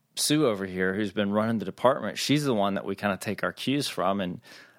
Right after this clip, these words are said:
I don't know if she's bought into this vision that you have, so I'm gonna kinda sit on the fence until I know where she's at." And that's a very uncomfortable place for a business owner to be, but it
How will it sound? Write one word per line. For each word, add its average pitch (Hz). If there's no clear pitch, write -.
I 98
don't 139
know 98
if 90
she's 151
bought 92
into 90
this 87
vision 85
that 87
you 85
have, 80
so 101
I'm 117
gonna 123
kinda 87
sit -
on 92
the 90
fence -
until 90
I 92
know 92
where 87
she's 143
at." -
And 117
that's 151
a 180
very 135
uncomfortable 131
place 143
for 117
a 104
business 110
owner 107
to 101
be, 147
but 110
it -